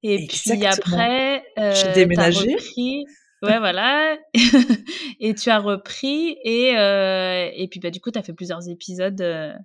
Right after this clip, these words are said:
Speaker 1: sans moi.
Speaker 2: Je crois que j'en ai fait deux. <laughs> J'en ai fait deux avec Julie, je crois. Et, euh, et là, euh, il y a en effet ce podcast, euh, qui concerne donc les enfants, la médiumnité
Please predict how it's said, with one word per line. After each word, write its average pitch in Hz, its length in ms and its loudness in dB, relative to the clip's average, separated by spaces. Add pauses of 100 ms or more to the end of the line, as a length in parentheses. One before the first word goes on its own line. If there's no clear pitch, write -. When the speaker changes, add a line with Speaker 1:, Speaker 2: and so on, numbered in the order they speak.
(140)
Speaker 1:
sans - 160 -8
moi. 156 320 -8
Speaker 2:
Je - 100 -4
crois 226 140 6
que 214 80 -2
j'en 208 140 6
ai 180 100 8
fait - 240 6
deux. 294 80 6
<laughs> - 1400 4
J'en 220 180 4
ai 208 140 8
fait 240 160 6
deux 214 180 6
avec 208 300 6
Julie, 240 420 4
je 262 160 4
crois. 214 440 2 (480)
Et, 170 240 6
euh, 156 460 6
et 160 220 4
là, 202 460 8
euh, 156 420 2
il 165 120 -4
y 165 80 0
a 156 80 2
en 156 80 2
effet 165 260 0
ce 202 200 0
podcast, 180 800 0
euh, 156 260 -2
qui 170 280 -10
concerne 175 500 -2
donc 175 300 -4
les 185 260 0
enfants, 190 600 0
la 170 160 0
médiumnité 180 1000 0